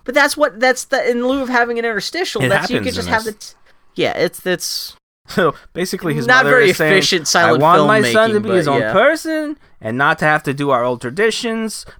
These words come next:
Speaker 2: but heaven forbid he should not marry a Jewish girl." <laughs>
Speaker 1: And think
Speaker 2: Oh.
Speaker 1: about it, did they not object to that?
Speaker 2: I don't know.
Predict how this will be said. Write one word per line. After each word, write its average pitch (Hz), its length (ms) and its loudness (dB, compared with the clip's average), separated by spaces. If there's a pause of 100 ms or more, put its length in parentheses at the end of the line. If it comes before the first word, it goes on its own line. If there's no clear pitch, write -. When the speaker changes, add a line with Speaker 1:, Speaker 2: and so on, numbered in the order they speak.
Speaker 2:
but 196 140 -4
heaven 233 300 0
forbid 320 440 -4
he 247 140 2
should 180 180 0
not 160 260 4
marry 190 280 2
a 208 60 0
Jewish 202 420 -2
girl." 92 420 -2
<laughs> - 40 -20 (1700)
Speaker 1:
And 165 200 0
think 165 120 -2
Speaker 2:
Oh. - 40 -4
Speaker 1:
about 139 160 -2
it, - 20 -12
did 151 120 -8
they 214 140 2
not 539 200 2
object - 320 -2
to 466 80 0
that? 508 320 -6 (320)
Speaker 2:
I - 80 -16
don't 78 160 -10
know. 85 280 -12